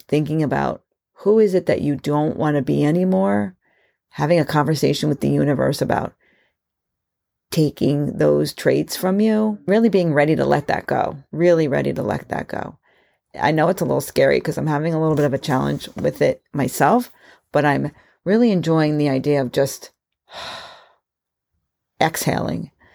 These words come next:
and just slowing it down as the first step to that, as the first step to transforming myself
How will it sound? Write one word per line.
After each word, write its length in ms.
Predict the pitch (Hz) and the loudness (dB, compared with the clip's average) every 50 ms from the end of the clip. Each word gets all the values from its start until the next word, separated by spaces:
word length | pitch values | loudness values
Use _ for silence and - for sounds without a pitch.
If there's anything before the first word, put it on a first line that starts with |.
| _ _ _ _ _ _ - | _ _ _ _ _ _ -2
and 140 | 147 156 151 | -2 0 2
just 360 | 180 175 170 - - - - _ _ _ _ _ _ _ _ _ _ _ | 2 0 0 -2 -8 -14 -18 _ _ _ _ _ _ _ _ _ _ _
slowing 680 | _ _ _ - _ - - - - 147 151 156 160 165 | _ _ _ -20 _ -14 -10 -4 -2 0 2 2 2 2
it 120 | 165 160 | 0 0
down 520 | - 139 135 139 143 151 180 220 233 220 - - | 0 0 0 2 2 2 2 2 0 0 -2 -4
as 160 | - 147 143 - | -6 -6 -4 -4
the 100 | 151 143 | -4 -2
first 280 | - 147 147 - - | 0 0 0 0 0
step 260 | - - 196 - - | -2 -4 -2 -4 -2
to 140 | - - 214 | -2 0 2
that, 320 | 214 233 254 269 269 269 - _ _ _ _ _ _ _ _ _ _ - | 2 4 4 2 2 0 -4 _ _ _ _ _ _ _ _ _ _ -8
as 100 | - 160 | -6 -4
the 80 | - 151 | -4 -2
first 240 | - 208 208 208 - | 0 0 0 2 2
step 200 | - - 143 - | 0 0 0 0
to 220 | - 147 131 123 - _ | -2 -2 -2 -2 -6 _
transforming 800 | - - 170 156 127 - - - 180 175 170 165 156 147 131 131 | -4 -2 0 0 0 -2 -2 0 2 2 4 4 2 2 0 -2
myself 580 | - - 131 - - - - - - - - | -4 -6 -6 -6 -6 -6 -6 -8 -10 -16 -20